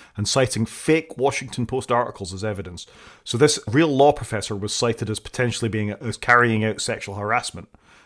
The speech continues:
within the Chat G P T model because of the way it uses facts. It's not, there's no intelligence in this artificial intelligence. It really is just making use of the language. So,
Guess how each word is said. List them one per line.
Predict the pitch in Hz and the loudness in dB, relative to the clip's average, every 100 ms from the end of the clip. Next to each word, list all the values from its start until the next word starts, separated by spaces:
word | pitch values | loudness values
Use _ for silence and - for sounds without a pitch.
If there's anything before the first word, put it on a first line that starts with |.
| _ | _
within | 139 135 143 127 | 0 2 4 6
the | 117 | 4
Chat | - 123 113 | 2 0 0
G | 117 | -4
P | 110 110 | -4 -4
T | 113 | 0
model | 110 113 90 85 _ _ _ | 2 2 0 -10 _ _ _
because | - - 135 113 | -10 0 2 2
of | 110 | 0
the | 113 | 0
way | 110 107 | 0 0
it | 104 | -2
uses | 104 101 | -4 -4
facts. | 113 92 - | -4 -4 -6
It's | 113 113 | -8 0
not, | 123 120 | 0 0
there's | 120 | 4
no | 151 156 - - | 4 4 -2 -6
intelligence | 127 123 143 147 120 107 101 | -4 2 6 6 6 0 -2
in | 101 | -2
this | 101 98 | -2 -4
artificial | 98 - 101 - 98 | -6 -6 -12 -10 -8
intelligence. | 92 90 92 98 101 | -8 -8 -8 -10 -8
It | 107 | -8
really | 110 120 123 113 | -2 0 2 2
is | 110 | 0
just | - 101 | -2 -6
making | 107 101 101 | -6 -4 -4
use | 101 | -4
of | 98 | -6
the | 95 | -6
language. | 98 107 113 135 - _ - - _ | -4 -2 -4 -6 -12 _ -20 -20 _
So, | - 127 117 - | -2 4 6 4